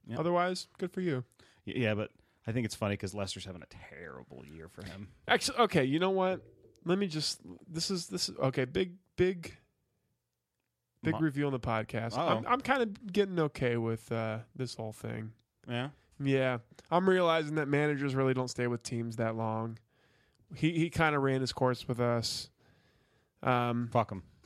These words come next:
Speaker 2: Yeah, fuck him.
Speaker 1: Nope.
Speaker 2: Yeah,
Speaker 1: Fuck
Speaker 2: you're
Speaker 1: him.
Speaker 2: right. Yeah.
Speaker 1: Fuck him.
Speaker 2: Uh, no, I agree. I agree completely. Fuck him. <laughs>
Speaker 1: Um, so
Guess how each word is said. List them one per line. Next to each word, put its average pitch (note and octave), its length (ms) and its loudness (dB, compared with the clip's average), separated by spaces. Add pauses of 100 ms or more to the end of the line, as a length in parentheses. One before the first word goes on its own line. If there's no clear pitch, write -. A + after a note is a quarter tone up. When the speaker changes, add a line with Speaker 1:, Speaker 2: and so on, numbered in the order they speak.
(340)
Speaker 2:
Yeah, C#3+ 120 4
fuck G#2+ 260 -4
him. A#2 120 -10 (320)
Speaker 1:
Nope. A#2 160 2
Speaker 2:
Yeah, F#3+ 200 4 (140)
Speaker 1:
Fuck B2+ 180 4
Speaker 2:
you're F3+ 80 6
Speaker 1:
him. C#3 60 4
Speaker 2:
right. C#3 80 -2 (200)
Yeah. G3+ 120 6
Speaker 1:
Fuck G#3 100 -2
him. A2+ 120 -4 (160)
Speaker 2:
Uh, G#3+ 140 8
no, A3 160 8
I F3 140 6
agree. E3+ 280 2 (140)
I C3+ 80 2
agree D3 180 4
completely. D3+ 380 2
Fuck C#3+ 260 2
him. A#2+ 120 -6 (1200)
<laughs> - 80 -8 (1200)
Speaker 1:
Um, A#2 520 0
so C#3+ 320 0